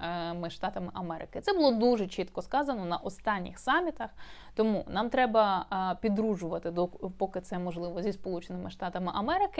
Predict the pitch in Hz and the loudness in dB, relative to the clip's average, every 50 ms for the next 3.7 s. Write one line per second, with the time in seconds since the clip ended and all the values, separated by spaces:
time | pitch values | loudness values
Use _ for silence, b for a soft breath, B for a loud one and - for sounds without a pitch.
0 | 294 294 B B B B B B B B B B B - 262 285 311 330 - - | 0 0 B B B B B B B B B B B 2 6 6 6 6 6 4
1 | 233 214 233 233 226 220 - - - 285 262 247 - - 214 - - - 220 226 | 4 6 6 6 6 4 2 4 4 4 6 6 4 4 2 0 0 0 0 0
2 | 208 196 208 202 196 180 165 - 180 - - 190 190 185 180 175 170 170 165 175 | 0 0 0 0 0 0 -2 -4 -8 -10 -8 -4 -2 -2 0 -2 -2 -2 -2 -2
3 | 185 233 285 320 349 339 311 285 277 277 262 - - - | 0 2 4 4 6 6 4 4 2 0 -2 -4 -8 -6